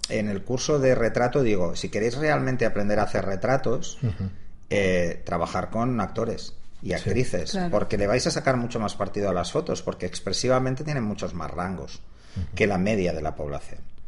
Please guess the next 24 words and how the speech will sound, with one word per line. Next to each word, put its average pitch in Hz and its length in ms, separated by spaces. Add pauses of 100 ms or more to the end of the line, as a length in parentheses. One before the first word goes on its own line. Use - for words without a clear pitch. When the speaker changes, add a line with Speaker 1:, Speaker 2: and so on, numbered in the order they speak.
(420)
Speaker 1:
Si - 260
queréis, 110 300
por 147 100
ejemplo, 143 380
hacer 110 320
desnudo 98 400
artístico, 110 880
mejor 113 480
una 90 120
bailarina 90 680 (180)
que - 100
una 107 140
modelo, 104 380
porque 101 200
la 98 60
modelo 101 320
tiene 135 220
la 120 120
sensación 101 840 (600)
de 95 480 (160)
posar 131 680 (220)
para 104 220
verse 110 340
bien. 98 380